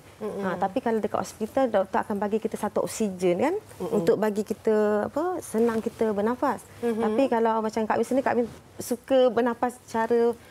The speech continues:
Speaker 2: menenangkan diri sendiri lah, tarik nafas dalam-dalam.
Speaker 1: Okey, contohnya lah, keadaan itu berlaku di rumah, kan?
Speaker 2: Okey,
Speaker 1: Maknanya
Speaker 2: ha.
Speaker 1: jarak antara satu kontraksi kepada kontraksi yang kedua itu jauh.
Speaker 3: Mm-mm.
Speaker 1: Kita tahu
Speaker 2: Okey.
Speaker 1: bukan lagi waktu yang betul-betul nak bersalin.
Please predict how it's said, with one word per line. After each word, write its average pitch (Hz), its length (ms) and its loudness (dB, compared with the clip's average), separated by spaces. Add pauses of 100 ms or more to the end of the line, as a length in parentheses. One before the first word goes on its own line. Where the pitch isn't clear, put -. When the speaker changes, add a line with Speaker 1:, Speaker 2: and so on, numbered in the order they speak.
(120)
Speaker 2:
menenangkan 240 400 2
diri 220 160 2
sendiri 208 320 -4
lah, 196 80 2
tarik 208 180 2
nafas 208 220 0
dalam-dalam. 180 560 -2 (240)
Speaker 1:
Okey, 240 320 0
contohnya 330 400 -2
lah, - 120 2
keadaan 277 460 0
itu 285 220 -4
berlaku 262 480 -2
di 254 160 -2
rumah, 240 400 0 (180)
kan? 277 220 0
Speaker 2:
Okey, - 60 0
Speaker 1:
Maknanya 240 340 2
Speaker 2:
ha. 277 100 2
Speaker 1:
jarak 226 400 0
antara 226 380 0
satu 220 320 -2
kontraksi 269 640 -4 (160)
kepada 226 260 -4
kontraksi 220 540 -2
yang 220 80 0
kedua 247 320 0
itu 294 160 -4
jauh. 220 480 2
Speaker 3:
Mm-mm. 170 240 0
Speaker 1:
Kita 165 240 2
tahu - 80 0
Speaker 2:
Okey. 175 80 -2
Speaker 1:
bukan 240 240 -2
lagi 220 240 -2
waktu 214 400 0
yang 208 80 4
betul-betul 208 480 -2
nak - 80 -2
bersalin. 190 480 -2